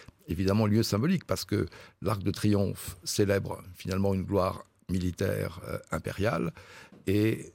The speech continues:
c'est là que, en quarante, en contournant l'Arc de Triomphe, les troupes allemandes défilent. C'est là qu'en, euh, juin soixante-huit,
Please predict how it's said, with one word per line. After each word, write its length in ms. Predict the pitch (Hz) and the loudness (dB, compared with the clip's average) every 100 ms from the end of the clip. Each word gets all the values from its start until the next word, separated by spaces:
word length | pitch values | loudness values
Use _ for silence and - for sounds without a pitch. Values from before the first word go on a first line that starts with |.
| _ _ - | _ _ -6
c'est 220 | 117 - 95 | -2 0 0
là 220 | 98 117 - | 2 0 -2
que, 400 | 101 110 110 - | 0 2 2 -2
en 80 | - | -6
quarante, 480 | 87 92 98 110 113 - - - - | -2 0 0 0 -2 -8 -20 -14 -10
en 60 | |
contournant 500 | - 120 107 127 120 | -2 0 2 2 4
l'Arc 120 | 104 95 | 2 0
de 120 | 92 | -4
Triomphe, 420 | - 107 104 - | -2 0 0 -2
les 80 | 82 | -8
troupes 300 | - 90 87 | -8 -6 -6
allemandes 500 | 85 95 95 101 98 - - - | -4 -2 0 -2 -4 -8 -20 -14
défilent. 500 | - - 165 233 247 - - _ - | -8 -4 -2 -2 -2 -8 -16 _ -10
C'est 200 | - 101 | -2 2
là 320 | 113 117 - | 2 0 -2
qu'en, 440 | - 101 110 107 55 | -2 0 2 2 0
euh, 840 | 53 53 - - - - - 58 | -2 -4 -4 -6 -6 -6 -8 -6
juin 260 | 90 101 110 | -2 2 2
soixante-huit, 840 | - 98 104 98 113 110 - - | 0 -2 -2 -2 -2 -2 -4 -10